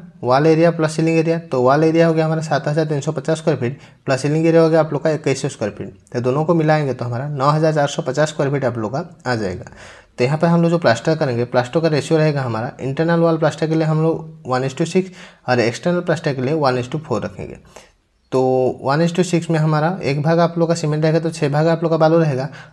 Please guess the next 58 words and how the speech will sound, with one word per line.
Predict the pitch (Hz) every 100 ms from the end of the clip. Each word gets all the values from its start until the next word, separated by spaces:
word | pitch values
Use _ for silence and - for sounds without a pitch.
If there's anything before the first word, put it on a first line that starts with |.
| -
और | 127
one | 135 175 175
is | 170
to | 156
four | 151
में | 147
हमारा | 143 123
एक | - 156 156
भाग | 170
आप | 175 170
लोग | 156
का | 147
सीमेंट | 143 131
रहेगा | 120 120
तो | 147
चार | 151 139
भाग | 139 127
आप | 120
लोग | 107
का | 127 196 - - 123
बालू | 117 104
रहेगा। | 101 101 120 - _ - - _ _
ठीक | 151 160
है, | 185 - - _ -
तो |
यहाँ | 135 156
पे | 175
हम | 175
लोग | 175
जो | 180
थिकनेस | 175 139 156 160
रखेंगे, | 170 147 120
इंटरनल | 120 - 131 151 170 175
वॉल | 175 175
का | 175
थिकनेस | 165 147 151 156
जो | 175
रहेगा | 170 170
हमारा | 170 175
दस | 175 170
से | -
पन्द्रह | 143 120 120
एम | 139
एम | 147
रहेगा, | 151 156 175 170 - - -
और |
एक्सटर्नल | 135 131 - 170
वॉल | 170 170 170
के | 175
लिए | 175
हम | 170
लोग | 175 170
पन्द्रह | 135 131
से | 131 135
बीस | 120 113
एम | 131
एम | 139
रखेंगे, | 147 165 170